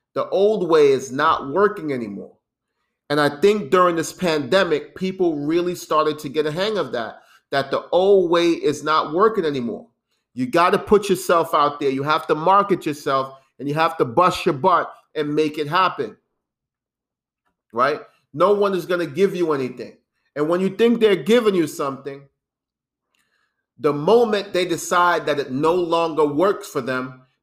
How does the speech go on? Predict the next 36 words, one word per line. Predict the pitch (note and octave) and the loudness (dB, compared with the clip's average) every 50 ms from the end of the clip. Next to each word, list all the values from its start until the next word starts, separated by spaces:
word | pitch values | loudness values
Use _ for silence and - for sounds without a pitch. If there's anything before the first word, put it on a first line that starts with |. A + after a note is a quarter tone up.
| _ | _
they're | - D3 C#3+ C#3 | 0 2 2 2
willing | B2+ B2 C3 D3+ E3 E3 E3+ E3 E3 D#3+ - | 2 0 2 2 4 4 2 0 0 -4 -4
to | - F3 C#3+ - | -6 -6 -6 -6
cut | - - D3+ C#3 - - - - _ | -2 0 0 0 0 -2 -10 -18 _
ties. | - D3+ D3+ D3 C#3 C3 A2 F#2+ - - - - - - - _ _ _ _ _ _ _ _ _ _ _ _ _ _ _ _ _ _ - - | -4 0 2 4 4 2 0 -2 -6 -12 -18 -20 -20 -20 -20 _ _ _ _ _ _ _ _ _ _ _ _ _ _ _ _ _ _ -16 -8
And | A2+ | -2
that's | D3 E3 E3+ - | 0 0 0 0
what | F3+ F3+ E3 | 0 2 4
happened | F3 F3 F3 F3 F3+ E3+ E3 | 4 2 2 2 2 2 2
with | E3 D#3 | 0 0
these | - E3 D#3 C#3 | -2 -4 -6 -6
jobs. | - - F3 F3 E3+ D3 G#2+ - - - - - _ _ _ _ _ _ _ _ _ _ _ _ _ | -4 0 2 2 2 2 -2 -6 -10 -16 -20 -20 _ _ _ _ _ _ _ _ _ _ _ _ _
When | C3+ C#3+ D3+ | -6 -4 0
they, | F3 F#3 | 2 2
when | F#3 E3 E3+ - - E3 E3 D#3+ D3 | 2 0 -2 -4 -2 -2 -4 -4 -4
jobs | C3 C3+ F3+ G#3 A3 A3+ A#3 F#3+ D3+ D#3+ | -2 0 2 4 4 4 2 2 -2 2
realized | E3 G3 G#3+ G#3+ G3+ F#3+ F3 D#3+ D#3 D3 D3 C#3 B2 - - | 4 4 4 6 4 4 4 4 4 2 2 0 -4 -6 -4
that | D3+ C#3+ | -2 -2
it | C#3+ C#3 | -2 -2
was | C3+ B2+ B2+ | -4 -6 -6
no | B2+ C#3 E3 F#3 G3 | -6 -4 -4 -2 -2
longer | F#3 F3 F3+ F3+ F#3+ F#3 F3 E3 E3 D#3 | -4 -4 -4 -4 -4 -4 -2 -2 -4 -2
working | C#3+ C#3 D#3+ G3+ A#3+ A#3 A#3 G3 E3 D3+ | -2 -2 0 0 0 0 0 -4 -8 -6
for | C3+ - C#3 | -8 -8 -6
them, | A2+ B2+ B2+ C3+ C#3 C3 - _ _ _ _ _ _ _ _ _ - | -6 -4 -6 -6 -8 -12 -16 _ _ _ _ _ _ _ _ _ -2
they | C#3+ C#3+ | 0 0
wanted | C3 B2+ D3 E3 F3 F3 F#3 F3 - - | 0 0 0 0 2 0 0 -4 -4 -4
to | F3+ - - _ - | -6 -6 -6 _ -8
cut, | - - F3 E3+ E3 - - - _ _ C3 B2 D3 D3 D3 - | -2 0 0 0 0 -2 -8 -16 _ _ -4 -2 -2 -2 0 0
they | C#3 C3 | 0 2
wanted | A#2+ B2+ D3+ E3 E3 E3 - | 2 2 2 2 2 0 -2
to | F3 - | -4 -4
cut | - - D3 D3 C#3+ D3+ - - | -4 -2 0 0 0 0 -4 -10
ties | - - C#3 C3 C3+ C3+ C3+ B2+ B2+ | -2 0 2 4 4 2 0 -2 -6
with | D#3 E3 D#3+ - G3 | -8 -8 -8 -8 -10
you. | A3 A#3+ A3+ - - | -8 -8 -8 -8 -10